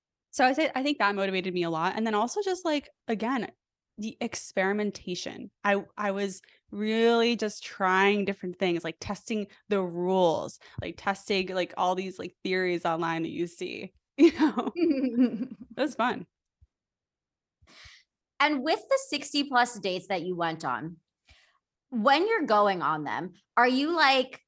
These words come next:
Speaker 2: "Okay, you're number thirty-eight and I'm starting to feel bored"? Or are you like, like, are you counting them? Are you going through, like,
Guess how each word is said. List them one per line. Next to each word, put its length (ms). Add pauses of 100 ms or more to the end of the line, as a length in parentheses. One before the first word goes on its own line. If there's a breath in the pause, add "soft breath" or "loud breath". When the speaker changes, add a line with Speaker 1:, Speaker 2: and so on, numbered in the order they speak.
Speaker 2:
"Okay, 420
you're 160
number 240
thirty-eight 600
and 120
I'm 80
starting 340
to 80
feel 220
bored"? 420 (320 soft breath)
Or 160
are 80
you 200
like, 260
like, 140
are 80
you 260
counting 540
them? 360
Are 100
you 140
going 340
through, 420
like, 200